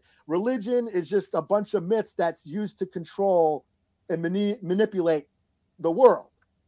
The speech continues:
And Paul is aware of this. So when they think he's this Messiah, when the Fremen think he's, like, this, he's this prophet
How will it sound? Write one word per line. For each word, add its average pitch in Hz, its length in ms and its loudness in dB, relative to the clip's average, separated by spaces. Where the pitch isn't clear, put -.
And 160 220 -4
Paul 214 500 6
is 170 180 0
aware 202 320 2
of 170 100 0
this. - 320 -16
So 208 540 4
when 190 160 -4
they 240 160 6
think 269 260 -6
he's 214 300 -4
this 185 280 0
Messiah, 160 720 2
when 165 140 -4
the 180 80 0
Fremen 240 460 0
think 220 200 -2
he's, 180 240 -6
like, 156 180 -2
this, 160 220 -8
he's 175 180 -10
this 160 140 -6
prophet 208 480 -2